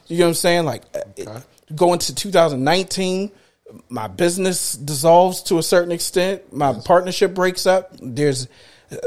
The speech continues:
Speaker 1: a fear in that. I'm, I'm out on my own. Then it didn't even matter. I'm out on my own 'cause business kinda grinded to a halt
Speaker 2: Yep.
Speaker 1: September two thousand nineteen.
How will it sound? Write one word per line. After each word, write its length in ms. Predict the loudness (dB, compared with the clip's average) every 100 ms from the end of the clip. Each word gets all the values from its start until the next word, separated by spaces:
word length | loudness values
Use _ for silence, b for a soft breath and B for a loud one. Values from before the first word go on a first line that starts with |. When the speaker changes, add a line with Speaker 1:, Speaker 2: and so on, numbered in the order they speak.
| -6
Speaker 1:
a 120 | -6
fear 440 | -2 2 4 4
in 180 | 4 2
that. 380 | 2 2 2 -2 _ -20 _ -8 -8 -8
I'm, 240 | -10 -12 -14
I'm 200 | -12 -6
out 220 | 0 2
on 120 | 2 2
my 120 | 2
own. 480 | 4 2 2 -2 -2
Then 180 | 0 0
it 100 | 0
didn't 180 | 0
even 120 | 0 0
matter. 220 | 2 2
I'm 100 | 4
out 140 | 4
on 100 | 4
my 120 | 2
own 260 | 2 2 0
'cause 140 | -4 -4
business 380 | -2 -2 -4
kinda 400 | -6 -4 -2 -4 -6 -12 _ _
grinded 480 | -6 -2 0 -2
to 160 | 2 4
a 60 | 6
halt 380 | 6 4 0 -20 B B
Speaker 2:
Yep. 100 | -8
Speaker 1:
September 960 | -6 -4 0 0 -2 -2 -2 2 2 2
two 160 | 0
thousand 280 | 2 2 2
nineteen. 500 | -2 -2 -4 -6 -8